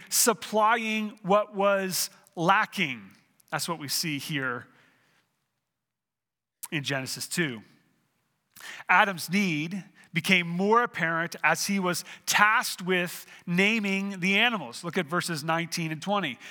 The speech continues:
"Now out of the ground, the Lord God had formed every beast of the field and every bird of the heavens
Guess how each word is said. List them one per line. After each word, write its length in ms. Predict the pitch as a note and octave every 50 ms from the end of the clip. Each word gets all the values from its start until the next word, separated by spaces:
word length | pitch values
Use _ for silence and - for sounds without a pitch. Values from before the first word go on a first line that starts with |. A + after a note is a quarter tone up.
| - -
"Now 160 | - G3+ F#3+ E3
out 220 | F3+ F#3+ A3 C4
of 60 | C4+ C4
the 80 | C4+
ground, 800 | G#3+ C#3+ F3 G#3+ A3 A3 G#3+ F#3+ F3 E3+ F3+ G3 A3 A#3+ B3+ A#3 - - - - - - _ -
the 100 | G#3 G3
Lord 360 | F#3+ F3+ G3+ A3 B3 C4 F#3+
God 220 | F#3+ G#3 G3 G3+
had 120 | F#3 F#3 D#3
formed 300 | - - G3 G3 F3+ F#3
every 300 | G#3 G3 G3+ G3 B3+ B3
beast 420 | G3+ D3+ - G#3 G#3+ A#3 A3 - -
of 60 | A3
the 80 | G3 G3+
field 540 | - - G#3 F#3+ F#3 E3 C3+ A#2+ A#2 - - - - - -
and 100 | - F#3+
every 200 | F#3+ G3 F#3+ F#3
bird 440 | D#3 C3 - G3 G#3+ A3+ A#3+ B3+ A#3+
of 100 | A#3+ G3+
the 100 | A#3+ G3+
heavens 500 | F3 F#3+ F#3+ D3+ D3 A#2+ A2+ A#2 -